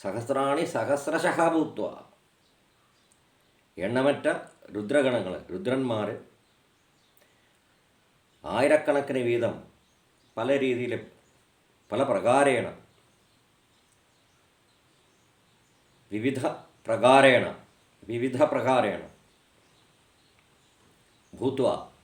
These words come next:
സകലദേശേ നിവസന്തി, സകല ദേശങ്ങളിലും,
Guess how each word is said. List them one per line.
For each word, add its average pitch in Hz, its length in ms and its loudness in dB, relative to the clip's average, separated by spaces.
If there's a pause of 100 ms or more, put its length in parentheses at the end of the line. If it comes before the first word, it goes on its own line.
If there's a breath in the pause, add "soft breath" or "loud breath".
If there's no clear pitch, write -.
(1040)
സകലദേശേ 123 880 0 (880)
നിവസന്തി, 123 840 -2 (240)
സകല 110 260 0
ദേശങ്ങളിലും, 123 680 -4